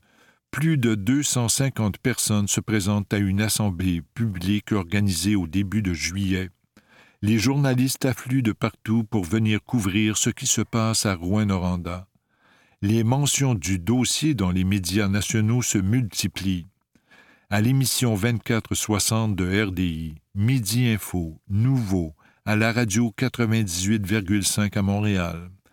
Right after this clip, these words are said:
Tout le Québec a les yeux rivés sur Rouyn-Noranda et sur sa lutte citoyenne qui prend de l'ampleur. Des médias français se déplacent à Rouyn-Noranda.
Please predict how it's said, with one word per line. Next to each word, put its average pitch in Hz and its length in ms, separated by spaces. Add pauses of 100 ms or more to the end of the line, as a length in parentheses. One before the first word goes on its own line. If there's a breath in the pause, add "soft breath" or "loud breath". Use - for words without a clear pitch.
(540 soft breath)
Tout 190 260
le 233 180
Québec 120 460
a 110 80
les 104 300
yeux 107 80
rivés 101 400
sur 98 240
Rouyn-Noranda 92 880
et 123 140
sur - 260
sa 101 220
lutte 104 340
citoyenne 98 760
qui 113 140
prend 127 260
de 92 140
l'ampleur. 90 720 (880 soft breath)
Des 117 160
médias 131 460
français 135 480
se - 140
déplacent 107 540
à 92 60
Rouyn-Noranda. 98 880